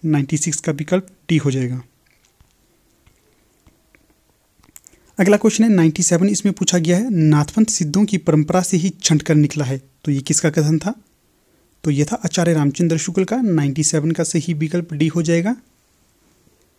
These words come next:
अगला क्वेश्चन है नाइंटी एट, दक्षिण के आलवार संत किस भाषा से संबंधित माने जाते हैं? तो ये माने जाते हैं राम भक्ति शाखा से। नाइंटी एट का सही विकल्प सी हो जाएगा। अगला क्वेश्चन है नाइंटी नाइन,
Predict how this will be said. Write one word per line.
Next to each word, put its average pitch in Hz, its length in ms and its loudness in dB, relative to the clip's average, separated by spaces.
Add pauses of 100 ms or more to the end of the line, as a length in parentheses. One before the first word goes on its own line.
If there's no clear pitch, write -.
(320)
अगला 208 200 4
क्वेश्चन 226 280 0
है 226 60 4
नाइंटी 151 340 2
एट, 220 140 -4 (600)
दक्षिण 175 420 4
के 214 200 0 (120)
आलवार 156 240 2
संत 202 340 0
किस - 220 -2
भाषा 151 300 -4
से 180 180 0
संबंधित 151 420 2
माने 139 240 2
जाते 135 260 -4
हैं? 131 180 -6 (1400)
तो 160 60 0
ये 147 140 2
माने 143 180 4
जाते 147 260 0
हैं 220 240 -2
राम 143 300 0
भक्ति 151 260 -4
शाखा 147 360 -4
से। 214 220 -2 (760)
नाइंटी 147 420 2
एट 190 100 0
का 180 100 0
सही 160 280 0
विकल्प 160 340 -4
सी - 280 -2
हो 170 140 2
जाएगा। 175 340 -2 (2250)
अगला 180 180 0
क्वेश्चन 220 300 0
है 233 60 2
नाइंटी 156 340 2
नाइन, 226 180 0